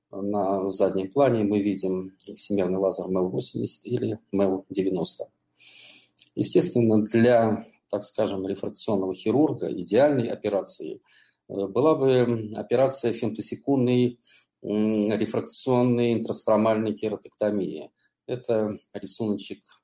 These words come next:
слева внизу. Когда мы бы испаряли, э, полоску ткани роговицы,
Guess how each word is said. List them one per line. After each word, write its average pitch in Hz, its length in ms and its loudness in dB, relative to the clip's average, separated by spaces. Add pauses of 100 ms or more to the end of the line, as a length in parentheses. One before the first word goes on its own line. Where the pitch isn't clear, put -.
слева 101 760 -2
внизу. 92 600 -6 (420)
Когда 101 360 2
мы 110 180 2
бы 101 280 -2
испаряли, 101 720 0 (480)
э, 98 380 -6 (100)
полоску 101 800 -2
ткани 90 520 -2
роговицы, 113 840 -4